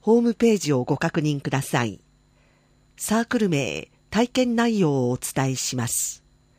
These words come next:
気候太極拳同好会、健康体操でストレス解消、コーロ、セフィーロ、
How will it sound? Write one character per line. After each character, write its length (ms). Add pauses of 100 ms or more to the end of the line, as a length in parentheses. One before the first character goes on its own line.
(680)
気 140
候 220
太 260
極 320
拳 260
同 180
好 300
会、 400 (680)
健 260
康 180
体 240
操 320
で 260 (200)
ス 140
ト 100
レ 100
ス 180
解 220
消、 560 (960)
コ 280
ー 20
ロ、 260
セ 220
フ 80
ィ 240
ー 20
ロ、 200